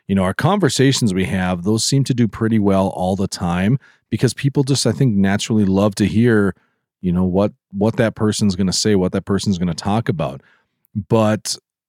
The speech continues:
when it's a solo episode, it can be a little tougher, and, you know, people aren't aren't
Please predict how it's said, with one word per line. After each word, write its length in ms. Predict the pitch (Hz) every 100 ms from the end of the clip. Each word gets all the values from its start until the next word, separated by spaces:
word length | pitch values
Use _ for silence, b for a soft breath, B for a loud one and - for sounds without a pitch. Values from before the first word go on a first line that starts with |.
| _
when 160 | 120 120
it's 120 | 110
a 60 | 107
solo 380 | - 220 226 113
episode, 380 | 107 107 117
it 40 | 117
can 120 | 131
be 60 | 143
a 40 |
little 180 | 143 135
tougher, 480 | - 165 160 87 82
and, 140 | 90
you 80 | 104
know, 100 | 92
people 300 | - 110 107
aren't 240 | 104 101 - -
aren't 240 | 107 104